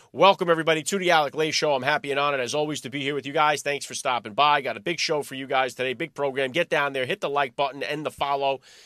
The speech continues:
Uh, follow the channel here on Rumble. If you missed out on Tuesday's episode, I had two awesome guests. I had the American shaman running for Congress in Arizona, uh, Jacob Chansley, and I also had Florida Congresswoman Kat Kamak. So if you missed those interviews, please flip it back one and take a listen. Today,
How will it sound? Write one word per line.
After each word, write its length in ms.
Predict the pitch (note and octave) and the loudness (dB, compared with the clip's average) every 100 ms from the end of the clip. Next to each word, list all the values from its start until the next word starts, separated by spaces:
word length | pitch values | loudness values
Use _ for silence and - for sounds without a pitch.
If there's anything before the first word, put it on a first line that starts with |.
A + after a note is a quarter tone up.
| - - | -16 -8
Uh, 140 | G2+ | -2
follow 300 | D3+ E3 D#3+ | 2 4 4
the 100 | C3+ | 0
channel 340 | - D3+ D3 | 0 0 0
here 260 | C3 D3 D3+ | -2 -4 -2
on 180 | B2 B2 | -2 0
Rumble. 360 | D#3 D#3 D3+ - _ | 0 2 -2 -4 _
If 140 | A#2+ | -12
you 80 | C#3 | -6
missed 240 | D3 E3 F3 | -4 -2 0
out 180 | E3 | 2
on 140 | C#3 B2 | 0 -2
Tuesday's 480 | G3+ A3 F3 E3+ D#3+ | -6 0 0 2 0
episode, 480 | - - E3 D#3 | -2 0 2 2
I 60 | A#2+ | 0
had 200 | B2 B2 | -2 -2
two 240 | - F#3 | -6 -2
awesome 300 | D3+ D3+ C3 | 0 0 -4
guests. 320 | A#2 C#3+ C#3+ B2+ | -2 0 0 -2
I 80 | |
had 260 | A2 B2+ A#2 | 0 0 0
the 240 | B2 A#2+ - - - | -8 -10 -12 -10 -2
American 480 | A#2+ G3 G3+ D#3 | 4 4 4 -2
shaman 640 | F#3 - G3 G3 G3 F#3+ E3 _ - | -2 0 2 2 0 -4 -6 _ -4
running 240 | C#3+ D#3 | -2 -2
for 160 | - A#2+ | -6 -6
Congress 600 | - D#3+ E3 E3+ E3 - | 0 0 0 -2 -6 -6
in 260 | B2+ A#2+ | -8 -6
Arizona, 720 | B2 A#2+ A2 D3+ F3 F#3 F#3 - - - | -4 -4 0 4 4 2 -2 -4 -16 -14
uh, 120 | G2+ | -10
Jacob 320 | G2+ C3+ A2+ G2+ | -4 -4 -2 0
Chansley, 480 | D#3 E3+ D#3 F3 | 2 2 0 -4
and 80 | C#3 | -4
I 60 | A#2 | -2
also 280 | C3 C#3 C3+ | -2 -2 -2
had 280 | C3 B2+ - | 0 0 -4
Florida 440 | - D3 D#3 D3 A#2+ | -10 -2 0 0 -2
Congresswoman 800 | - D#3+ E3 C3+ C3+ B2+ A#2+ | -4 -4 -2 -6 -6 -8 -8
Kat 260 | - C3 B2 | -4 -4 -2
Kamak. 400 | A#2 A#2 C3+ C3 | -6 -2 -2 -4
So 100 | A2+ | -10
if 80 | G#2 | -10
you 60 | |
missed 240 | A#2 E3 - | -6 -6 -4
those 180 | C#3+ C3 | -4 -4
interviews, 360 | E3 A#2+ A2 | -6 -8 -12
please 320 | - D#3+ A#2+ | -10 -8 -8
flip 180 | - C#3 | -8 -10
it 80 | - | -4
back 220 | C3+ A#2 | -2 -2
one 260 | - B2+ C3 | -4 -6 -6
and 140 | - | -8
take 180 | A2 B2+ | -8 -6
a 40 | C3 | -4
listen. 240 | D#3+ B2 | -6 -4
Today, 340 | - F#3+ G#3+ | 0 2 0